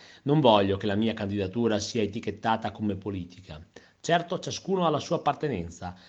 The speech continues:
ma siamo qua per amministrare un territorio e non per fare battaglie tra di noi.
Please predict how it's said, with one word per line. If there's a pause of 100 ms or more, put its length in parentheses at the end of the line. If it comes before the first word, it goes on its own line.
(180)
ma
siamo
qua
per
amministrare
un
territorio
e
non
per
fare
battaglie
tra
di
noi.